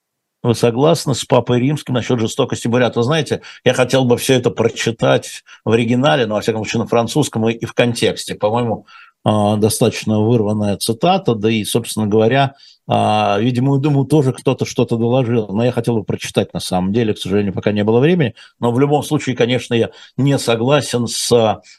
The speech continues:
выбором по этническому признаку никогда и ни с кем. Это хороший народ, это плохой народ,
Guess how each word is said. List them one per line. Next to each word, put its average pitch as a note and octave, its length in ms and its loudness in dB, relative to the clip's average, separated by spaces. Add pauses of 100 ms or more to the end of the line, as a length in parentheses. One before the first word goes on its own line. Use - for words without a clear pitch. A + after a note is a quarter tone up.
(140)
выбором B2+ 480 2
по B2 140 4
этническому B2 540 -4
признаку A#2+ 420 -2
никогда B2 480 2
и B2 60 0
ни A#2 140 0
с - 140 -6
кем. D#2+ 340 -4 (260)
Это F#2+ 160 0
хороший D3 440 2
народ, C3 420 2
это - 180 -10
плохой E3+ 440 2
народ, D3+ 520 2